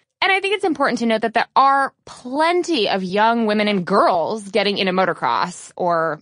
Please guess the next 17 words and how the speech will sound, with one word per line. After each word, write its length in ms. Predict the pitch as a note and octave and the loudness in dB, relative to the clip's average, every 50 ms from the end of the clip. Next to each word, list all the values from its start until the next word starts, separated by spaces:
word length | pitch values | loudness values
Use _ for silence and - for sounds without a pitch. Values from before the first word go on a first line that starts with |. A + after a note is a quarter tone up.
| _ - | _ -6
moto 320 | E3 F3+ F#3 F3+ E3 D#3+ | -4 -2 0 0 0 -2
sports, 500 | D#3 - - - E3+ D3 C#3 B2 - - | -4 -6 -6 -4 -4 -4 -4 -8 -10 -8
however 260 | - F3+ E3+ E3 D#3+ | -4 -4 -2 -2 -2
you 60 | E3+ D#3+ | -2 -4
wanna 140 | D#3+ D#3 D#3+ | -4 -4 -4
call 280 | - - F3+ E3 D#3+ | 0 2 2 2 2
it, 120 | D#3+ E3 - _ _ _ _ _ _ _ _ _ - D#3+ F3 - - | 0 -2 -4 _ _ _ _ _ _ _ _ _ -20 -20 -20 -16 -6
you 120 | - B3 B3+ | -2 0 0
know, 80 | G#3+ | 2
basically 380 | F#3+ F#3+ A3+ A#3 - A3+ G3 F#3 | 2 2 0 0 0 -2 -2 -2
hopping 560 | F#3+ - - G3 G3+ G3+ G3+ G3 A3 G#3 F#3 - | -2 -2 0 2 2 2 2 2 0 -4 -4 -2
on 400 | - F#3 F3+ F3+ F3 F3 E3+ E3+ | 0 2 2 4 2 2 0 0
motorcycles 560 | E3 E3+ E3+ F#3 F3 - E3+ - D#3+ E3 D#3+ | 0 0 0 -2 -2 -4 -4 -2 -4 -2 -2
at 140 | D3+ - - | -4 -6 -4
much 360 | F3 F#3 F#3 F3 - - - - | -2 0 0 0 -2 -4 -10 -12
younger 480 | - F3+ F3+ E3 E3+ E3+ E3 E3 D#3+ - | -8 -4 -4 -4 -4 -4 -4 -4 -4 -2
ages. 540 | - D4+ D#4+ A#3+ G#3+ F#3 E3+ E3+ E3 E3 | -2 -2 -2 0 0 0 0 0 -2 -4